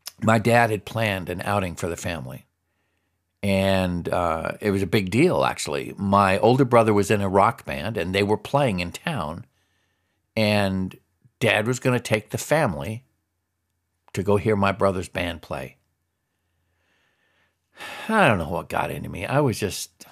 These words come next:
a mouthy teenager and grumping about something. I don't know what the deal was. But I do remember that on the way in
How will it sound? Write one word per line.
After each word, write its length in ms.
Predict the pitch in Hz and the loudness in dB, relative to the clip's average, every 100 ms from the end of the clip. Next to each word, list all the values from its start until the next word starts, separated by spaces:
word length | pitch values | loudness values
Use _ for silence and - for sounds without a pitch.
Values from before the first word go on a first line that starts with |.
| _ _ _ _ _ | _ _ _ _ _
a 80 | - | -12
mouthy 400 | 95 104 101 98 | -4 -2 -2 -4
teenager 720 | 85 - 87 82 80 92 92 | -8 -8 -6 -6 -8 -6 -6
and 160 | 85 80 - _ _ _ _ _ | -6 -8 -16 _ _ _ _ _
grumping 420 | 101 127 135 120 | 4 4 4 4
about 280 | 110 113 - | 4 2 2
something. 800 | - 107 107 - 104 104 101 - | 0 2 0 0 0 0 -4 -8
I 220 | - 101 101 | -4 -2 0
don't 160 | 85 | 0
know 120 | 82 | -4
what 160 | 82 80 | -8 -8
the 80 | 80 | -10
deal 260 | 78 71 | -10 -10
was. 360 | 69 69 87 - _ _ _ _ _ | -10 -10 -12 -16 _ _ _ _ _
But 120 | 95 | -2
I 120 | 92 95 | 0 2
do 260 | 113 127 | 4 4
remember 500 | 139 113 104 107 107 | 6 4 4 4 4
that 380 | 95 101 95 - - | 4 2 2 -2 -2
on 240 | 104 120 | 2 4
the 100 | 117 | 2
way 220 | 107 110 | 2 2
in 460 | 107 107 101 92 82 | 2 -2 -4 -6 -10